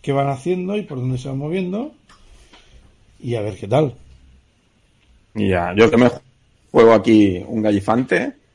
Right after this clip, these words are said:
Speaker 2: que seguro que algo, o algo raro aparece por ahí. Y dirán, "¡Eh! Somos de azúcar, que ya estamos aquí metidos".
Speaker 1: Paranoia.
Speaker 2: Ya verás. No puedo.
Speaker 1: Conspiranoides.
Speaker 2: <laughs>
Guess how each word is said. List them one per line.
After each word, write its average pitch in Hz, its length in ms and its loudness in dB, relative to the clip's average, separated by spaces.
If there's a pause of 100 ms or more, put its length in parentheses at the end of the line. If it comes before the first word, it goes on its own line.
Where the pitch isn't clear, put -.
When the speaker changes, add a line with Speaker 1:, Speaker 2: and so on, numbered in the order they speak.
(200)
Speaker 2:
que - 120 -10
seguro 113 520 4
que 95 100 2
algo, 87 200 -4
o 92 300 0
algo 98 340 0
raro 98 240 0
aparece - 320 -8
por 82 160 -8
ahí. 87 180 -16 (180)
Y 95 60 -8
dirán, 92 180 -2
"¡Eh! 277 240 6 (340)
Somos 139 240 2
de 143 60 4
azúcar, 135 320 4
que 110 60 2
ya 113 60 4
estamos 120 240 0
aquí 107 120 -2
metidos". 98 380 -6 (100)
Speaker 1:
Paranoia. 95 320 -12
Speaker 2:
Ya 90 60 -2
verás. 82 380 -8 (340)
No 87 120 -12
puedo. - 240 -10 (200)
Speaker 1:
Conspiranoides. 107 720 -6
Speaker 2:
<laughs> - 100 -4